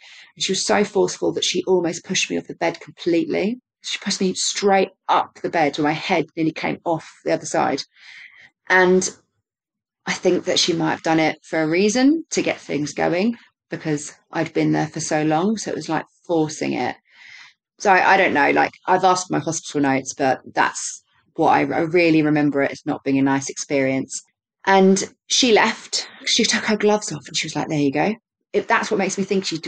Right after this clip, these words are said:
kind of been brought in to, like, do a job. So she then left,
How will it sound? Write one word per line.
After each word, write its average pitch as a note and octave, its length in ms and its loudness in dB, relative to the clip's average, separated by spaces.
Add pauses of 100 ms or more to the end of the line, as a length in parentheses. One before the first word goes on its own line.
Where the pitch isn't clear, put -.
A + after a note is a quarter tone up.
kind E3 120 -6
of - 100 -8
been D#3+ 140 -2
brought D#3+ 240 2
in D3+ 120 0
to, D3+ 120 -8
like, D3 160 -4
do D3+ 180 2
a D3 60 2
job. C#3+ 360 -2 (540)
So F3+ 180 0
she F#3+ 180 2
then E3+ 220 4
left, D#3 440 0